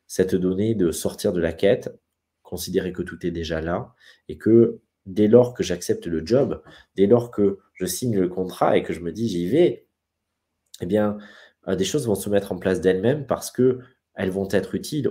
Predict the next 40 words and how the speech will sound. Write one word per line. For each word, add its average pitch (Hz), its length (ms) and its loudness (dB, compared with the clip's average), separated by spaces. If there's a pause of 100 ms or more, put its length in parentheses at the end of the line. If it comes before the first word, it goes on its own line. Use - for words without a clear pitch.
au - 60 -8
collectif 95 580 -2
et 98 60 2
donc, 87 160 -6
du 85 140 -8
coup, 175 280 -4
on 95 140 -2
m'arme 101 540 0
pour - 160 -10
ça, - 240 -4
on 90 100 -6
me 90 140 -4
forme 139 500 0
pour - 220 -16
ça, 82 220 -4 (280)
on 90 100 -6
me 98 120 2
donne 135 300 6
des 90 180 0
clés, 127 360 0 (320)
euh, 90 180 -2
et 95 100 -2
des 92 120 0
nouvelles 98 320 0
cordes 117 480 2
à 87 100 -6
mon 90 180 -4
arc 120 380 -4 (380)
pour 180 240 0
pouvoir 135 720 2
actionner 104 760 -4 (300)
cet - 260 -6
élan. 87 240 -4
Mais 82 140 -10
tant 117 160 -2
que 117 260 4
je 117 140 0
suis 90 260 -8
dans 90 120 0
l'expectative, 90 880 -4